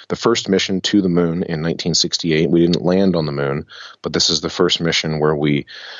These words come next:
flew out to the moon, orbited the moon, took the famous Earthrise photo where we saw the Earth from such a distance for the first time.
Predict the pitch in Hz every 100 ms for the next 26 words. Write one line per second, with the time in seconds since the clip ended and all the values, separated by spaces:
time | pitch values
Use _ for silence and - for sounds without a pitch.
0 | - - - 107 98 95 - 87 87 87
1 | 90 87 95 95 90 90 82 82 82 82
2 | 78 - - _ - 95 - 85 - 90
3 | 87 85 - - 95 - 90 87 87 85
4 | - 92 87 85 85 82 _ - _ 87
5 | 78 78 - 82 78 78 90 87 - -
6 | - _ - _ - 90 85 80 80 78
7 | - - - - 87 73 85 - 80 -
8 | 82 80 - 80 - 80 78 76 73